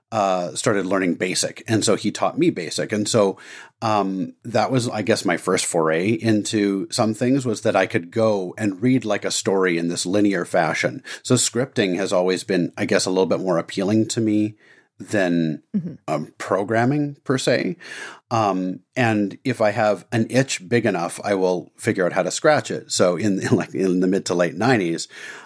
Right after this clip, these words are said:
Speaker 1: um, you know, while everyone else was discovering the World Wide Web, I was, like, so deep in I R C. Uh, that was what I was doing, like, all the time <laughs> online. Uh, uh, so I started developing, like, I R C scripts in this app called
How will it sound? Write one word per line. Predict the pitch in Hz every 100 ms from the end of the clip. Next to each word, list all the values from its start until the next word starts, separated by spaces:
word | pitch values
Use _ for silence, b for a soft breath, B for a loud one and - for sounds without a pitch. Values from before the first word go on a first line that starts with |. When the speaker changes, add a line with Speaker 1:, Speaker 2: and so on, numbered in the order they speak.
| _
Speaker 1:
um, | 110 95 87 85 82 B B B
you | -
know, | 110 92
while | 90 87 92
everyone | 92 95 90
else | 87 87
was | 95
discovering | 92 - 92 85 82
the | 82
World | 90 85
Wide | 82
Web, | 73 95 87
I | 92
was, | 90 85
like, | 85 82
so | - 101
deep | 85 98 95
in | 90
I | 87 90
R | 82 80
C. | - 92 82 73 - -
Uh, | 98 82 82
that | 90 87
was | 92
what | 90
I | 85
was | 80 71
doing, | 87 78
like, | 78 78
all | 90 82
the | 87
time | - 92 90
<laughs> | - -
online. | 107 82 78 85 78 B B B B
Uh, | - 101 -
uh, | 113 104 92 - - 127
so | - 110
I | 92
started | - 95 95 82
developing, | 98 90 90 90 85
like, | 82 82 85 - _ _ _ -
I | 92
R | 90
C | - 196
scripts | 190 - 95 -
in | 104 85
this | 85 78 -
app | 80 73 -
called | 87 90